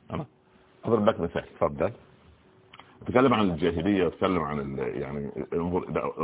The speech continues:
Speaker 1: رجل كسيدنا شعيب.
Speaker 2: نعم.
Speaker 1: ما الذي استشرى في قومه؟ ها؟
Speaker 2: تطبيق.
Speaker 1: يعني أوفوا الك-، أوفوا الكيل والميزان. خلاص؟
Speaker 2: نعم.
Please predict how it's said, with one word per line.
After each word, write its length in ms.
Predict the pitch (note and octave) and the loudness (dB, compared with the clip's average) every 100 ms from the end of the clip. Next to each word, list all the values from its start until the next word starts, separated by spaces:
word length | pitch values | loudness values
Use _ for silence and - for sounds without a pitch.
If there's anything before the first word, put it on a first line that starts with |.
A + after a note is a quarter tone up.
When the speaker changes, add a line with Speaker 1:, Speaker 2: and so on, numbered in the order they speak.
| E2+ | -2
Speaker 1:
رجل 320 | D#2+ G2+ G#2 E2+ | 2 2 2 -2
كسيدنا 580 | D#2 - F2 E2+ D#2+ D2+ - _ _ - | -6 0 0 0 -2 -4 -8 _ _ -6
شعيب. 260 | C2+ C2+ - _ _ - | -4 -4 -8 _ _ -6
Speaker 2:
نعم. 160 | D#2 C2 _ - | -6 -6 _ 0
Speaker 1:
ما 80 | |
الذي 240 | A2+ B2 G#2+ | 4 4 2
استشرى 380 | - F#2+ - D#2 | 0 -2 -2 -4
في 60 | D2+ | -6
قومه؟ 360 | - C#2+ C#2 C#2 _ _ C2+ - B1+ - - - | -4 -6 -6 -10 _ _ -20 -20 -20 -20 -8 -4
ها؟ 120 | F#2+ - _ _ _ - | -4 -4 _ _ _ -8
Speaker 2:
تطبيق. 160 | F#2+ D#2+ | -6 -4
Speaker 1:
يعني 160 | G#2+ | 2
أوفوا 220 | B2 C3+ | 4 6
الك-، 300 | B2 F#2+ - | 2 2 2
أوفوا 260 | A2 A#2+ A#2+ | 4 4 2
الكيل 320 | G#2 A2+ G#2+ | 2 4 4
والميزان. 440 | F#2+ F2+ F2 E2+ D#2 | 2 0 -2 -4 -6
خلاص؟ 280 | - G2+ | -2 0
Speaker 2:
نعم. 100 | D#2+ | -2